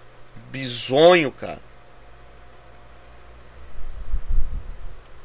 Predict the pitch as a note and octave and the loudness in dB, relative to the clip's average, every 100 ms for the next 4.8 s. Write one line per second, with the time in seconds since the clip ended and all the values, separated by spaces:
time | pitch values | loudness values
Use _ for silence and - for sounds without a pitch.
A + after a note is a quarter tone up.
0 | - - - - - - - - - - | -18 -20 -20 -20 -20 -20 -20 -20 -20 -6
1 | C#3 E3 E3 D3 A2+ - G#2 G#2 C#3+ F3+ | 6 8 10 8 2 0 0 2 6 8
2 | E3+ C3 D#3+ D#3 F3+ F#3 F#3 G3 G3 F#3+ | 8 8 4 4 2 2 0 0 0 2
3 | G3 F#3+ G3 F#3 F3+ E3+ F3+ F#3 F3 F3+ | 2 2 2 4 4 4 0 -2 -6 -4
4 | E3+ E3 - D3 C3 - A2+ A#2 | -2 -2 2 4 4 -2 -4 -4